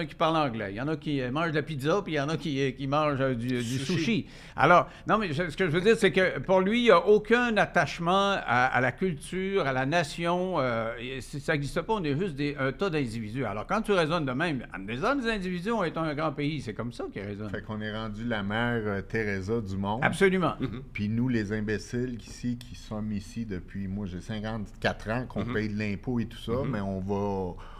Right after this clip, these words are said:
Speaker 3: on va s'assurer du bien-être de tout le monde, puis on va s'appauvrir parce que nos services, on s'appauvrit, là. La santé, l'éducation, tout se détériore. Fait que nos enfants, pour qui on s'est battu, puis on a payé de l'impôt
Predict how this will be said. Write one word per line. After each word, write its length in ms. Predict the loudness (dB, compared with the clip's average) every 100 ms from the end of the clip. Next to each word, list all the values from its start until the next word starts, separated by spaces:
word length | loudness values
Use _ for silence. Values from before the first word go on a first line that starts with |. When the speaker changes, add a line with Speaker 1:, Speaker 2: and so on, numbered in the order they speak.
| -14 -4
Speaker 3:
on 120 | -2
va 140 | 0 0
s'assurer 560 | -2 -4 -2 0 0
du 180 | -2 -4
bien-être 580 | 0 0 2 2 0 2
de 140 | 0
tout 180 | 2 0
le 60 | 2
monde, 480 | 4 2 0 -4 -6
puis 160 | -2 0
on 100 | 2
va 160 | 0
s'appauvrir 840 | 0 -2 -2 0 0 0 -2 -2 -2
parce 220 | -6 -8 -2
que 80 |
nos 240 | -2 0 -2
services, 540 | -2 -4 -2 -4 -4
on 100 | -8
s'appauvrit, 760 | -6 -6 -4 -4 -4 -4 -4 -4
là. 120 | -6 -8 -12 -16 -18 -8
La 140 | -8
santé, 540 | -4 -2 -2 -2 0 0
l'éducation, 840 | 0 -2 -4 -6 -6 -6 -4 -4
tout 220 | -2 -4
se 140 | -2 -4
détériore. 800 | -4 -4 -4 -4 -2 -2 -2 -4
Fait 140 | -8
que 120 | -6
nos 340 | -4 -2 -2 -2
enfants, 480 | -2 -4 -4 -6 -4
pour 280 | -6 -8
qui 180 | -6 -4
on 100 | -4
s'est 200 | -6 -8
battu, 640 | -6 -4 -6 -6 -6 -6 -8 -14 -16 -10
puis 100 | -4
on 120 | -2
a 80 | -2
payé 260 | -2 -2 0
de 80 |
l'impôt 480 | 0 -2 -2 0 0